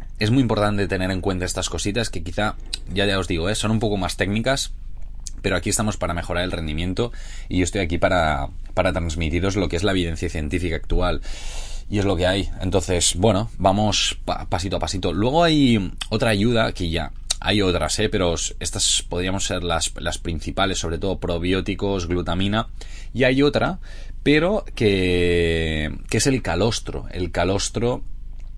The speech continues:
para quien no lo sepa, am, en la leche materna, yo no hablo de leche materna, sobre todo ya sería más, eh, un calostro bovino el que se suele utilizar, pero, am, ¿qué le pasa? El calostro, nosotros para que nos hagamos una idea, em, cuando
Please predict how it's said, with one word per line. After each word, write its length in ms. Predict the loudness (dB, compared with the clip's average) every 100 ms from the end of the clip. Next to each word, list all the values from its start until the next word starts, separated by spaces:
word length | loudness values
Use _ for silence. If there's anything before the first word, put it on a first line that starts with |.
| -10 -8 -4
para 200 | -2 0
quien 200 | 0 0
no 120 | 0
lo 100 | 0
sepa, 480 | 0 -2 0 -2 -4 -10 -10 -10 -6
am, 580 | 0 2 2 2 2 0 0
en 160 | 0
la 100 | 2
leche 300 | 2 2 0
materna, 540 | 0 0 2 0 0 -2
yo 180 | 2 2
no 80 | 2
hablo 200 | 2 0
de 100 | 0
leche 220 | -2 -2
materna, 360 | -2 -2 -2 -2
sobre 220 | -4 -2
todo 120 | -2
ya 140 | 0
sería 300 | 0 -2 -2
más, 380 | 0 -2 -2 -4
eh, 240 | -2 -2 -2
un 120 | -2
calostro 400 | -2 -2 -4 -2
bovino 500 | 0 2 2 2 0
el 80 | -2
que 100 | -4
se 100 | -4
suele 220 | -2 -2
utilizar, 460 | -2 -2 0 0
pero, 240 | 0 0 0 -6 -10 -10 -10 -4
am, 560 | 0 0 0 0 -2 -2
¿qué 100 | 0
le 120 | 0
pasa? 220 | -2 -6 -4
El 120 | -2
calostro, 600 | 0 0 0 -2 -4 -4
nosotros 440 | -6 -4 -2 -4 -2
para 200 | -2 -2
que 160 | -2
nos 200 | -2 -2
hagamos 280 | -2 -2 -2
una 140 | -2 0
idea, 420 | 2 2 0 -2
em, 500 | 0 0 0 -2 -4
cuando 800 | -2 -2 0 0 0 0 -2 -4